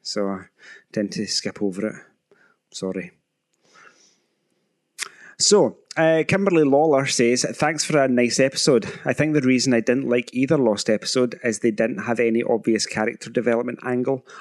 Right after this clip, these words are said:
or particularly interesting sci-fi concept. Ron Moore and Brannon Braga were usually good for hitting both angles. I have major issues with the way they handled both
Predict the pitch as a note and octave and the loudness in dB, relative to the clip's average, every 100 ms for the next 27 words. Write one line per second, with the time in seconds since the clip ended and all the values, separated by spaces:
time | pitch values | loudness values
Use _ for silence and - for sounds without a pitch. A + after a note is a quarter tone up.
0 | - D#3 C3+ A#2 C#3 - - - - A#2 | -4 2 2 2 -2 -10 -20 -10 -8 -6
1 | - A#2 A#2 A2+ - A#2 A2 A#2 G#2+ - | -2 -2 0 -2 -2 -4 -2 -4 -4 -4
2 | A2+ G#2+ A2 G#2 - G#2+ - A2 A2 A#2+ | -4 -2 -2 -2 -4 -6 -2 -4 -2 -4
3 | G#2+ - - - - - - C3+ C#3 B2+ | -4 -10 -20 -20 -20 -8 2 2 4 2
4 | A#2 - A2 A2+ A2 A2 G#2+ A2 A2 A2+ | 2 0 -2 0 0 0 0 0 0 0
5 | G#2+ G#2+ A2+ G#2 A2+ A2 A#2 G#2 A2 - | -2 -2 0 2 2 0 -2 0 -2 -2
6 | G#2+ G#2+ A2 A2+ G#2+ G#2 A2+ A2 A2+ A2 | -6 -6 -2 -2 0 0 0 -2 -2 0
7 | A2+ G2 - - - - A2 A2 G#2+ A2 | -2 -2 -8 -14 -20 -10 -4 -2 0 2
8 | A2+ - - A2 - A#2 G#2 G#2+ - G2+ | 2 0 -2 -2 0 0 0 -4 -4 -2
9 | G#2+ G#2 G#2 F#2+ G#2+ G#2 G2+ G#2 F#2 A2 | 0 0 -2 -4 -4 -2 -2 -4 0 0
10 | A2 - | 0 -4